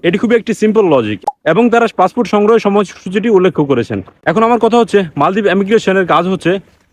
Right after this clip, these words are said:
পাসপোর্ট সংগ্রহ করা বা অ্যাপ্লিকেশন সংগ্রহ করা এবং সেগুলো যাচাই বাছাই করে ভিসা প্রদান করা। যাদের কাজ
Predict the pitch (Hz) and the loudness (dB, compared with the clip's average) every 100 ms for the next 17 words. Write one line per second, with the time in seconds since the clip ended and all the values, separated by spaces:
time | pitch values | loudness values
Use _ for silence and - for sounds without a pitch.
0 | - 147 - 196 190 185 185 180 180 165 | -2 -2 0 -2 0 2 2 2 0 2
1 | 160 156 170 180 - 202 180 165 175 180 | 2 0 -2 -2 -2 -2 -2 -2 2 2
2 | 170 185 165 151 165 151 156 175 156 156 | 2 0 0 0 -2 -2 -2 0 0 0
3 | 185 180 185 185 202 156 139 151 135 123 | -2 -2 -4 -4 -2 -2 -2 -2 -2 -4
4 | 110 104 90 - _ _ 131 156 175 170 | -2 -2 -2 -8 _ _ -2 0 0 0